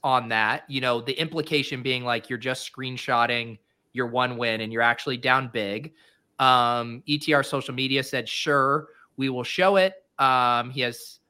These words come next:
uh, over two hundred twenty-five thousand dollars in profit, almost an eighty-nine percent lifetime R O I in the contest. Um, and then <laughs> even R B X wasn't buying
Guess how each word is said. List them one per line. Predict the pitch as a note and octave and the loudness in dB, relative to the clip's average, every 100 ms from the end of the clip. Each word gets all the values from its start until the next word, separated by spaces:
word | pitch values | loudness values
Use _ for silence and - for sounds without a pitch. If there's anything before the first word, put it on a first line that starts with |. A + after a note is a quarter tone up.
| _ B2+ | _ 0
uh, | A#2+ A#2 A#2+ D3+ | 2 2 -2 -4
over | C#3 C3 | -2 -4
two | A#2 E3 | -4 -4
hundred | D#3 C3+ | -4 -4
twenty-five | - C3 C3+ B2 | -6 -4 0 0
thousand | - B2+ C3 B2 A2+ | 2 2 2 -6 -2
dollars | B2+ C3 B2+ - | 0 0 -2 -6
in | B2 A2 | -14 -2
profit, | E3+ E3 D#3 D3+ D3+ - _ | 2 2 2 0 0 -4 _
almost | C3 B2 B2+ | -6 -6 -8
an | B2 | -4
eighty-nine | C#3 C#3 C3 B2+ A#2+ | -2 -2 -2 -2 -4
percent | B2 - B2+ A#2 | -10 -6 -6 -2
lifetime | B2+ B2 - B2 A#2 - _ _ - | -2 -2 -4 -4 -6 -12 _ _ 2
R | D#3 E3 | 6 6
O | C#3+ | 6
I | C#3+ D3 D3 C#3+ - _ _ - | 6 6 4 0 -8 _ _ -12
in | C3+ | -10
the | B2 | -6
contest. | - F#3+ F#3 F#3+ E3 E3+ - - _ _ _ _ _ C#3+ | 2 2 2 0 0 -2 -10 -18 _ _ _ _ _ 4
Um, | C#3 C3 B2+ D3+ | 6 6 2 -2
and | D3+ | 0
then | D#3+ | 0
<laughs> | E3+ | -2
even | G3 F#3+ | -4 -4
R | E3+ F3+ E3+ | 0 -2 0
B | F#3 E3+ | 0 2
X | E3+ - - - - | 0 -4 -20 -20 -2
wasn't | F3 F#3 D#3 | 2 2 2
buying | D3 D3+ D3+ C#3+ | 2 2 2 -2